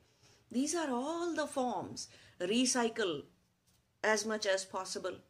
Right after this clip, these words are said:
Reuse the things as much as possible. Don't always go for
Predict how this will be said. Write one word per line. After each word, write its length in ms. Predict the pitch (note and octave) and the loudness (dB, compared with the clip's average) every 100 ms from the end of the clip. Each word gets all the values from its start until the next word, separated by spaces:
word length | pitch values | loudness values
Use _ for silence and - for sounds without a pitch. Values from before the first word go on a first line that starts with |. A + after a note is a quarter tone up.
| _ _ - - - | _ _ -20 -20 -14
Reuse 720 | F#3+ G3+ D4 D4+ C#4 C4+ B3 A#3 | -6 2 4 4 2 2 0 2
the 100 | A#3 | 2
things 400 | B3 A#3+ A#3 A3+ | 4 4 2 2
as 240 | G3+ G3 | 2 0
much 180 | G#3 G3+ | -6 -2
as 220 | F#3+ - | -2 -4
possible. 540 | - F3 E3+ D#3+ F3+ - _ - - - | -6 -4 -4 -4 -8 -10 _ -20 -10 2
Don't 260 | B3 C#4 | 4 4
always 380 | B3 A#3 A3 G#3+ | 2 4 2 2
go 200 | - G3+ | 2 0
for 200 | G#3 | 2